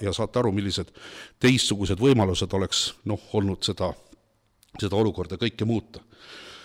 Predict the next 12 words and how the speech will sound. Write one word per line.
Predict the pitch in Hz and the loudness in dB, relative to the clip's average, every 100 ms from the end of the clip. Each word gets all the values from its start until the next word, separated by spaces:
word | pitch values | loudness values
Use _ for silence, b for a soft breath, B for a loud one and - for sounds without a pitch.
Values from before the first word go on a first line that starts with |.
| B B B B B | B B B B B
Ja, | 113 151 156 - | 6 8 8 6
ja | 147 | 6
nii | 196 175 | 6 6
palju | 156 | 6
ma | 147 156 | 6 4
just | - | 2
tahtsin | 160 - 160 | 0 2 0
veel | 180 156 | 4 4
öelda, | 151 127 | 6 2
et | 135 | 2
ma | |
olen, | 139 127 | 4 4